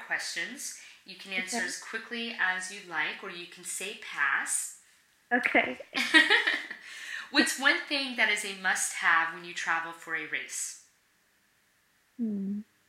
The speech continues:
Speaker 2: Ah, you're already stumping me. Must have.
Speaker 1: <laughs>
Speaker 2: Okay. When I travel, I always have a book.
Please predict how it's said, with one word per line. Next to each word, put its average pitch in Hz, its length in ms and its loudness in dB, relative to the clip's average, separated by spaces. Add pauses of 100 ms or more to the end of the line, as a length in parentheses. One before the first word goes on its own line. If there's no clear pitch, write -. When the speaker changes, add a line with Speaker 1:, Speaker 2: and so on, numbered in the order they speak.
(3500)
Speaker 2:
Ah, 285 400 10
you're 240 140 6
already 262 420 8 (120)
stumping 247 520 -2
me. 202 300 -2
Must 240 440 0
have. 208 580 0
Speaker 1:
<laughs> - 340 -2
Speaker 2:
Okay. 247 180 4 (1500)
When 247 200 8
I 247 140 8
travel, 277 440 10
I 247 340 10
always 233 200 4
have 233 140 -8
a 214 60 -6
book. 196 380 -8